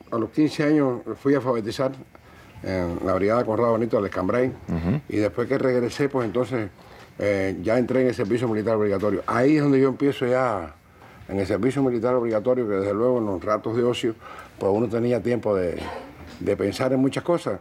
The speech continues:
Speaker 1: y entonces empecé a organizar un grupito allá en la unidad militar treinta y tres setenta, y íbamos a algunos festivales, y cantábamos y demás. Por ahí empezó.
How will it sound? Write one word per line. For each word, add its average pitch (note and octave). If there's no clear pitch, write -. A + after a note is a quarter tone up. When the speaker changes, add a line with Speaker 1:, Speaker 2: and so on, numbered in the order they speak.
Speaker 1:
y G#2
entonces A2
empecé A2
a C3
organizar A#2+
un B2+
grupito A#2
allá G#2+
en A#2+
la A2
unidad G2+
militar G#2+
treinta F2+
y F2
tres G#2+
setenta, A#2
y -
íbamos C3
a -
algunos B2+
festivales, A#2
y -
cantábamos G2+
y -
demás. E2
Por F2
ahí D3
empezó. C3